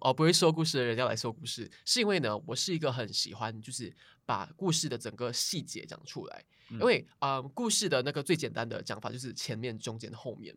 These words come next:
Speaker 1: 我们在戏剧会学的东西，就是会有前、中、后这样子。
Speaker 2: <laughs> 嗯。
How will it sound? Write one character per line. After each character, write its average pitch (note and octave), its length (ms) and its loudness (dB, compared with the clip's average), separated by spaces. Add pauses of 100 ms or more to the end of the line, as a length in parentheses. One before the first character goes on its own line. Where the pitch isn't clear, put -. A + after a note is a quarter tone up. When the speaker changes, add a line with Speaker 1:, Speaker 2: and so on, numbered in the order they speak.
(140)
Speaker 1:
我 - 80 -12
们 B2 100 -6
在 C#3+ 60 0
戏 C#3+ 180 0
剧 C3 140 -8
会 B2 120 -6
学 A#2 120 -8
的 F2 80 -12
东 - 100 -16
西， - 80 -14
就 B2+ 100 -10
是 B2+ 200 -6 (180)
会 F#3+ 100 0
有 C#3+ 60 6
前、 A#2+ 320 2
中、 A#2 260 0
后 - 300 -2 (460)
这 D3+ 80 0
样 A2+ 80 -2
子。 - 260 -14
Speaker 2:
<laughs> - 100 -20
嗯。 G2+ 140 -10